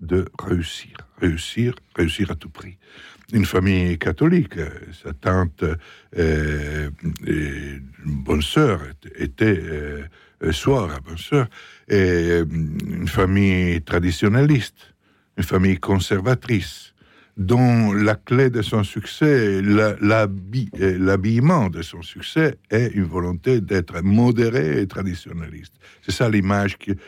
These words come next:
qu'il voulait présenter à l'Italie, en même temps avec, euh, certaines attitudes de, de, euh, grande détermination,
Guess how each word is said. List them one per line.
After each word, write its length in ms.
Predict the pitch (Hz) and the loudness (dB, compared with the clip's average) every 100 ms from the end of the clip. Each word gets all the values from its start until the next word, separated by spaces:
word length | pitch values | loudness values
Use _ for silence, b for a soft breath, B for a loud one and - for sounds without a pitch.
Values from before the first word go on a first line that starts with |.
| B B B | B B B
qu'il 180 | - 98 | -4 -2
voulait 380 | 92 98 98 95 87 b b | 0 2 2 2 -2 b b
présenter 540 | - 95 101 92 - 110 | -4 0 0 -2 0 2
à 40 | |
l'Italie, 460 | 101 98 151 180 175 | 2 0 0 2 2
en 60 | |
même 240 | 87 104 104 | 2 0 0
temps 300 | - 127 160 b b b - | 0 0 0 b b b -6
avec, 520 | 95 92 92 107 - | -2 0 2 0 0
euh, 240 | 101 87 85 | -2 0 -4
certaines 480 | - 87 - 101 90 | -2 -4 -2 -2 -2
attitudes 600 | 92 82 95 - 123 104 | -4 -4 -8 -2 0 0
de, 280 | 95 98 87 B B B | 0 0 0 B B B
de, 220 | - 87 | -10 0
euh, 640 | 95 92 87 90 87 85 85 | 0 0 0 0 0 0 -2
grande 720 | 82 82 104 110 104 101 90 78 80 | -4 -2 2 2 2 0 0 -4 -4
détermination, 1080 | 101 82 90 92 95 92 - - 151 160 | -2 0 -2 0 -2 -4 -4 0 2 2